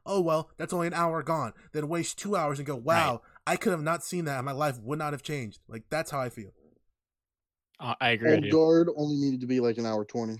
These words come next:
Speaker 2: Dude,
Speaker 1: Looking
Speaker 2: most
Speaker 1: at
Speaker 2: of the
Speaker 1: you,
Speaker 2: movies we
Speaker 1: Bird
Speaker 2: have on
Speaker 1: Box.
Speaker 2: here. Yeah, dude.
Speaker 3: <laughs>
Speaker 2: Uh, most of the movies we review on here, man, the common complaint, I'm gonna say it again. It's way too long for what was in it. They could have cut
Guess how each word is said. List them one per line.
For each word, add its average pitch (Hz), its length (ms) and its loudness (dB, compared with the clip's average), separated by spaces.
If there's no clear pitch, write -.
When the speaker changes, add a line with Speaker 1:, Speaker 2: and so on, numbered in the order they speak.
Speaker 2:
Dude, 175 200 2
Speaker 1:
Looking 185 220 4
Speaker 2:
most 190 80 8
Speaker 1:
at 202 100 6
Speaker 2:
of 190 60 2
the - 40 8
Speaker 1:
you, 214 140 8
Speaker 2:
movies 220 220 2
we 202 80 2
Speaker 1:
Bird 175 80 12
Speaker 2:
have 156 200 10
on 202 80 6
Speaker 1:
Box. 165 560 8
Speaker 2:
here. 127 140 -4
Yeah, 160 260 2
dude. 117 380 2
Speaker 3:
<laughs> - 380 0
Speaker 2:
Uh, 110 280 4
most 180 240 6
of 262 80 6
the 247 60 4
movies 247 200 0
we 247 100 2
review 220 460 4
on 208 140 4
here, 131 160 4
man, 135 340 4
the 170 260 2
common 170 360 6
complaint, 180 360 4
I'm 110 60 2
gonna - 80 4
say 131 220 4
it 160 60 6
again. 190 340 2
It's 107 280 -6
way 123 520 4
too 233 200 2
long 208 360 8
for 113 240 0
what 104 200 -2
was 113 180 0
in 147 140 2
it. 101 140 -4
They 95 100 -6
could 95 160 -6
have - 100 -6
cut 175 320 6